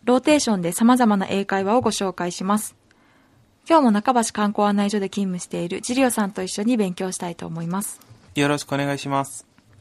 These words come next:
Speaker 1: 今週のテーマは、覚えておくと便利な英語表現です。
Speaker 2: 今日のキーフレーズは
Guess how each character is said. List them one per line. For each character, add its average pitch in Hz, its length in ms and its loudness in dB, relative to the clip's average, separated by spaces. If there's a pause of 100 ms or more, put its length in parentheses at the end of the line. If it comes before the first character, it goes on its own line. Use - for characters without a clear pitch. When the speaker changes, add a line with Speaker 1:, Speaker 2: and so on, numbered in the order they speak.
(520)
Speaker 1:
今 277 180 0
週 285 180 -4
の 285 140 0
テ 294 160 2
ー 262 60 4
マ 190 100 2
は、 208 160 2 (320)
覚 262 200 6
え 277 40 2
て 226 120 -2
お 190 80 -2
く - 120 -18
と 190 80 -4
便 185 240 -2
利 175 80 -6
な 202 160 -2
英 196 140 -2
語 190 80 -2
表 190 160 -4
現 170 280 -6
で 180 120 -6
す。 - 180 -14 (400)
Speaker 2:
今 214 120 4
日 202 40 0
の 175 120 -2
キ - 100 -14
ー 120 40 -10
フ - 120 -2
レ 120 60 4
ー - 20 0
ズ 107 100 -4
は 131 220 4